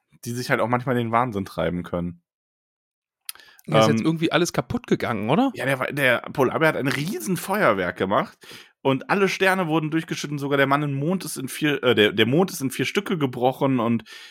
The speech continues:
Speaker 1: äh, der Mann im Mond ist dann in den, äh, Küchengarten gefallen und musste dann erstmal eine riesige Portion Weihnachtsschokolade essen, damit ihm dann nicht mehr schlecht war.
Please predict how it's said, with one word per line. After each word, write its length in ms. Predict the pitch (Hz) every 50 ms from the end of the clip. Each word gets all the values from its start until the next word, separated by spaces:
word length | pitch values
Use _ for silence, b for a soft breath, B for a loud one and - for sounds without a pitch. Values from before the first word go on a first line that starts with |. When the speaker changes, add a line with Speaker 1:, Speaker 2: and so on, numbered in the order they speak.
| B B _
Speaker 1:
äh, 200 | - 123 120 120
der 180 | 113 110 123 120
Mann 180 | 117 120 135 151
im 120 | 156 139
Mond 300 | 131 127 135 151 160 156
ist 120 | 151 -
dann 100 | 131 123
in 120 | 123 123 120
den, 280 | 123 123 123 127 120
äh, 140 | - 123 123
Küchengarten 760 | - - - 190 - 208 170 135 135 131 131 135 131 - 139
gefallen 680 | 127 123 - - - 123 123 123 123 123 123 123 127 b b b b b b b b _
und 100 | - 123
musste 200 | 139 143 - 120
dann 140 | 127 120
erstmal 320 | 90 95 127 - - 139 127
eine 160 | 123 123 117
riesige 340 | 117 127 151 156 151 143 139
Portion 460 | 120 - 135 120 - - 131 127 120
Weihnachtsschokolade 880 | 120 123 151 165 147 127 - - - 127 - 139 123 127 123 123 123 120
essen, 600 | - - 123 - - - 135 131 127 127 123 208 214 -
damit 240 | 117 117 131 123
ihm 120 | 131 127 127
dann 100 | 123 120
nicht 160 | 123 123 -
mehr 80 | 131 -
schlecht 360 | - - 143 - - - -
war. 300 | 131 123 123 123 123